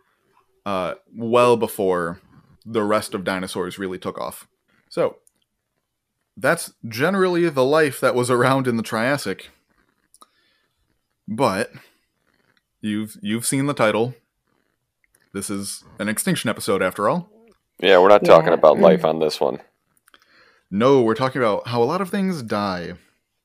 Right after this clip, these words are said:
Speaker 3: Mm-hmm.
Speaker 2: So now we're getting to the good part.
Speaker 1: Oh, exactly. Exactly.
Speaker 2: All right.
Speaker 1: So throughout the latter part of the Triassic,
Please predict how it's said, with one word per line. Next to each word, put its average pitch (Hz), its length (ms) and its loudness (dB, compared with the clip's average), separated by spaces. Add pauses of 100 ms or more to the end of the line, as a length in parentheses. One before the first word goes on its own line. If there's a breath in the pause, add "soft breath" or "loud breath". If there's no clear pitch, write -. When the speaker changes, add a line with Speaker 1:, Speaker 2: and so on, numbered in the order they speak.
(240)
Speaker 3:
Mm-hmm. 185 440 -4 (300)
Speaker 2:
So - 140 -8
now 110 180 10
we're 104 60 8
getting 101 180 2
to - 20 4
the 90 80 -2
good 113 180 8
part. - 220 4 (580)
Speaker 1:
Oh, 160 140 0
exactly. 110 480 -4 (300)
Exactly. 101 260 -4
Speaker 2:
All 65 80 0
right. - 100 -12 (1120)
Speaker 1:
So 120 200 -6
throughout 160 400 -4
the 127 440 -2
latter 143 440 0
part 123 220 2
of 120 40 -2
the 123 60 -4
Triassic, 104 680 -6